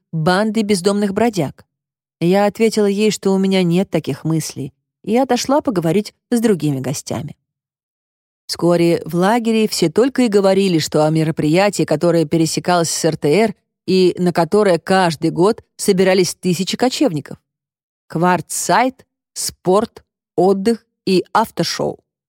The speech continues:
Название слишком длинное, поэтому все называли его «Большая палатка». Свои товары демонстрировали более двухсот участников, поэтому мероприятие напоминало огромный рекламный ролик.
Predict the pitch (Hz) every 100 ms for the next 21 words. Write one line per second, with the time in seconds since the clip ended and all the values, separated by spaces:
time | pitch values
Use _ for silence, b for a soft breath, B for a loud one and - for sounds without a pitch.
0 | _ _ _ _ 165 170 160 160 156 160
1 | - 165 175 277 190 143 - 156 160 160
2 | - 294 285 185 185 214 196 185 190 -
3 | 156 180 160 - 233 262 - 165 127 -
4 | - - _ _ _ _ _ _ _ -
5 | - 175 196 202 175 170 247 254 156 160
6 | _ _ 170 202 220 220 - 294 277 240
7 | 233 202 247 240 196 202 - 233 226 240
8 | 175 - - - - _ 165 170 175 170
9 | 180 180 170 160 226 285 170 165 180 190
10 | 233 214 - 175 160 156 208 311 294 269
11 | 190 165 170 175 170 151 135 - -